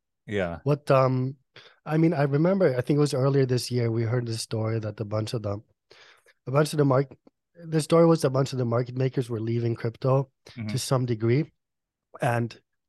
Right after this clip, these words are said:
Speaker 2: it didn't really seem coordinated. I think it was a bit random. I think Jump said they would do a little less, probably because there's not mu-, much action.
Speaker 1: Yeah.
Speaker 2: Some other companies said they would leave completely.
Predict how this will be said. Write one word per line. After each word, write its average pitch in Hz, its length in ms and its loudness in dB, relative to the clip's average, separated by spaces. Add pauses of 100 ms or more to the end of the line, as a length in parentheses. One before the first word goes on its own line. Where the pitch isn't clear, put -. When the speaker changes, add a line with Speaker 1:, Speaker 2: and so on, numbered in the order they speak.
(680)
Speaker 2:
it 135 100 -2
didn't 151 220 2
really 143 200 2
seem 123 220 -2
coordinated. 110 420 -4
I 110 40 0
think 123 200 -2
it 135 40 2
was 113 120 -2
a 110 40 -10
bit 107 140 -8
random. 110 340 -4 (220)
I 156 40 -4
think 139 200 0
Jump 135 280 4
said 123 200 0
they 127 100 2
would 120 140 0
do 120 120 0
a - 20 0
little 117 340 -2
less, 135 480 0
probably 123 280 -4
because 113 320 -4
there's 110 160 -6
not 117 200 -6
mu-, 120 360 -8
much 113 280 -8
action. 139 440 0 (160)
Speaker 1:
Yeah. 98 220 -2
Speaker 2:
Some 120 200 -2
other 156 180 2
companies 127 500 0
said 123 280 0
they 123 100 -2
would 117 180 -6 (220)
leave 127 240 -2
completely. 113 680 -2